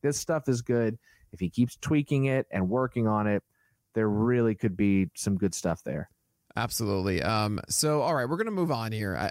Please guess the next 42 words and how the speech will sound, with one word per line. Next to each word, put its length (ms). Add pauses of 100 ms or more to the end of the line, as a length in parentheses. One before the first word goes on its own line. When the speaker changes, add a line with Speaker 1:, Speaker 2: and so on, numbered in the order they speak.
(140)
Speaker 2:
I, 140
Speaker 1:
Yes. 300
Speaker 2:
there, 180
there 140
are 120
some, 680
uh, 140 (520)
injury 320
questions 540
still, 240
but 120
I'm 100
not 120
gonna 220
talk 320
about 220
that 100
'cause 280
everyone 380
has 300
it, 80
and 100
I'm 80
not 120
even 160
gonna. 260 (120)
Speaker 1:
Yeah. 180 (100)
Speaker 2:
Who 100
cares? 420 (420)
Who 260
cares? 600
Hopefully 300
Joe 120
Musgrove 420
pitches 260
another 220
hundred 280
eighty. 320 (540)
All 160
right. 260 (460)
Ninth 300
round 640